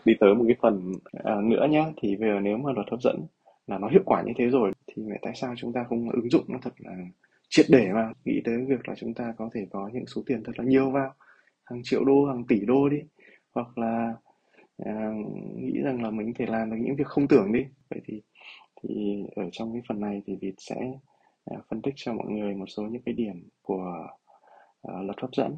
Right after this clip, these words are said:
mà có thể chúng ta sẽ phải cân nhắc. Thứ nhất, đó là những cái điều mình muốn ấy, thì có thể sẽ lại không phải là những điều mình cần. À,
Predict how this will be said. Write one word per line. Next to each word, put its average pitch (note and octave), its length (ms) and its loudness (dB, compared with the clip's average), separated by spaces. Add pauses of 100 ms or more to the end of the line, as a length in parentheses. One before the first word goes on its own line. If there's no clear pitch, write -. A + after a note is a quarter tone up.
mà C3+ 140 -10
có A2+ 180 -6
thể G#2 140 -8
chúng G#2 160 -12
ta A2+ 180 -14
sẽ A#2+ 160 -14
phải A2+ 80 -8
cân A#2 200 -6
nhắc. C#3+ 180 -6 (680)
Thứ B2 100 0
nhất, D#3+ 200 0 (140)
đó G#2+ 120 -2
là A2+ 120 -6
những G2+ 180 -8
cái C3 120 0
điều B2+ 200 4
mình G2+ 220 -4
muốn A2+ 200 2
ấy, G3 100 -2 (380)
thì - 160 -10
có - 120 -8
thể - 200 -12
sẽ - 160 -8
lại A#2 180 -4
không A#2+ 200 -8
phải G2+ 120 -6
là F2+ 80 -8
những A2 180 -6
điều A2+ 100 -2
mình G2 160 -10
cần. F2+ 180 -2 (280)
À, F2 440 -10